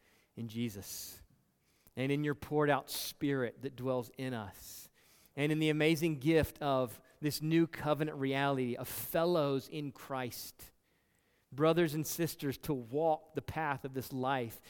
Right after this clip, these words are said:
and be in covenant community as we seek to live out by your grace and, and, uh, hold fast in our faith and draw near to you. So I pray for your great grace here on Calvary Grace.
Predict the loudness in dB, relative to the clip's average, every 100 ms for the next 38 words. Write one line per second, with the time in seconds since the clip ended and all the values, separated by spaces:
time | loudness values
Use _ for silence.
0 | -4 -2 2 4 4 4 4 4 2 -2
1 | -2 0 0 -2 -6 -12 _ _ _ -4
2 | 0 0 0 -4 -2 0 0 2 0 0
3 | 0 -2 -4 -2 0 2 -2 -8 -14 -18
4 | -20 _ _ -12 -10 -8 -8 -6 -6 -6
5 | -6 -2 0 2 0 -2 -8 -8 -2 2
6 | 4 2 0 -8 -18 -12 -8 -4 -4 -2
7 | -2 -2 -4 -10 -10 -10 -12 _ _ _
8 | _ _ _ _ 0 2 6 4 4 2
9 | 2 0 2 2 2 -2 -4 -4 -2 -2
10 | -2 -4 -10 -20 -20 _ _ 0 0 0
11 | -4 -4 -6 -6 -10 -12